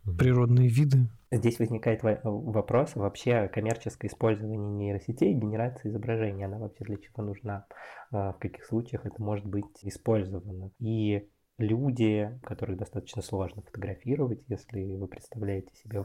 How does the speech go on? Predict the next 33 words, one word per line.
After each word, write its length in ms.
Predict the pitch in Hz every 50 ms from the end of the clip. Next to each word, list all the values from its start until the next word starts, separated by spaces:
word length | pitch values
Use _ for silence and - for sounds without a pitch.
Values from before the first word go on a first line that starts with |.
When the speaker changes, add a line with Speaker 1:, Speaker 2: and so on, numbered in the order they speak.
| - -
Speaker 3:
фотографический 680 | - 110 - 101 104 98 - - - - - - _ - -
процесс, 360 | - 101 - - 120 127 127
который 320 | - 113 - 110 101 101
может 260 | 104 101 101 101 98
занимать, 440 | - 113 101 107 104 101 101 98 98 _
э, 100 | - 95
съёмки 380 | 92 - - 98 92 92 - -
в 60 | - -
студии 640 | _ _ - 107 123 127 127 - 104 101 101 101
не, 240 | 101 101 107 101 104
не 240 | 107 107 107 104 104
один 300 | 101 98 98 104 101 101
час, 420 | - - 107 113 123 123 - _ _ -
не 120 | 110 98
один 200 | 95 101 98 95
день 200 | 92 101 104 110 104
для 100 | 107 101
того, 220 | - - 107 104 101
чтобы 360 | _ _ - - - 127 127 - - _ _ _ _ _ - _
получить 400 | - 98 92 - - 110 - -
тот 220 | - 98 92 -
самый 280 | - 101 95 95 95 90
классный 520 | - - 101 98 92 - - _ 110 101
результат, 720 | 101 92 95 95 90 87 - - 107 117 131 139 139 - _ - - _ - - - - - _ _
э, 40 | 107
там, 340 | 95 92 92 90 - - -
условно, 400 | 98 - - 104 90 - 107 107
не 200 | 104 110 _ 92 _
знаю, 160 | 107 98 90 -
фэшн-съёмки 840 | - 95 92 - - 101 92 - - _ 104 95 92 98 95 _ - 107
или, 840 | 95 92 92 92 92 92 92 92 92 92 92 95 92 92 92 90
э, 20 | 90 -
съёмки 840 | - - 104 98 95 95 - - - - 101 95 95 95 95 95